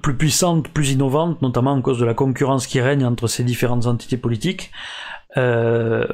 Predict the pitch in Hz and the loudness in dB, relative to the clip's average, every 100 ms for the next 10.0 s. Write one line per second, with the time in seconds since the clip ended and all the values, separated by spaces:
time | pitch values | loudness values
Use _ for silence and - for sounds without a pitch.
0 | - 131 123 - 156 135 151 139 123 113 | -2 0 0 0 2 2 0 0 0 0
1 | 110 123 165 - - - - - 123 156 | 0 0 -2 -6 -16 -18 -14 -4 0 0
2 | 156 120 107 - 160 - - 170 175 156 | 2 0 -2 -2 0 0 0 0 2 2
3 | 131 131 127 123 127 127 - - - 214 | 0 0 2 2 0 -2 -4 -8 -2 2
4 | 180 - 170 175 190 202 - - _ _ | 2 0 0 0 0 -4 -12 -20 _ _
5 | _ _ _ _ _ _ 147 98 - 156 | _ _ _ _ _ _ -14 -12 -6 -2
6 | 175 139 123 117 113 110 - 127 123 - | 0 2 2 0 -2 -4 -8 -8 -6 -8
7 | - 120 120 143 139 117 - 180 139 117 | -6 -6 -2 -2 0 -2 -2 -4 -2 -2
8 | - 165 185 - - 139 151 127 - 120 | 0 -2 -4 -12 -4 0 2 2 2 2
9 | 110 - 139 110 - 127 107 - 185 | 0 -2 -4 -2 0 0 2 2 0